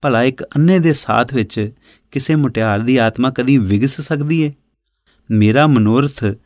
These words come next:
ਤਾਂ ਇੰਨਾ ਹੀ ਹੈ ਕਿ ਇੱਕ ਵਾਰੀ, ਸਿਰਫ ਇੱਕੋ ਵਾਰੀ, ਉਹ ਮੈਨੂੰ ਅਜਿਹੀ ਹਾਲਤ ਵਿੱਚ ਵੇਖ ਲਵੇ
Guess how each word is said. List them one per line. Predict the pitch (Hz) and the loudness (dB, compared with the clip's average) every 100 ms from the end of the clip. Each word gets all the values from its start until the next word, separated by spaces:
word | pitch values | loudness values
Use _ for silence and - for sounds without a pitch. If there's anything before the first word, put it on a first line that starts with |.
| _ - | _ -4
ਤਾਂ | 170 - 131 | -4 -4 -2
ਇੰਨਾ | 113 131 196 | 2 4 4
ਹੀ | 202 180 | 4 4
ਹੈ | 127 101 113 _ _ | 4 0 -4 _ _
ਕਿ | - 180 - | -8 -8 -6
ਇੱਕ | 156 - | -10 -6
ਵਾਰੀ, | 139 117 101 - - | -4 -2 -4 -8 -12
ਸਿਰਫ | - 190 196 - | -6 -2 -2 -4
ਇੱਕੋ | - - 233 190 | -12 -6 0 2
ਵਾਰੀ, | 151 113 - _ _ _ - | 2 0 -4 _ _ _ -4
ਉਹ | 196 | 2
ਮੈਨੂੰ | 165 147 165 - 143 | 2 2 0 0 0
ਅਜਿਹੀ | 123 156 226 | 2 4 4
ਹਾਲਤ | 190 143 107 | 4 0 0
ਵਿੱਚ | 127 120 | -2 0
ਵੇਖ | 110 107 110 | 2 2 2
ਲਵੇ | 117 104 | 2 2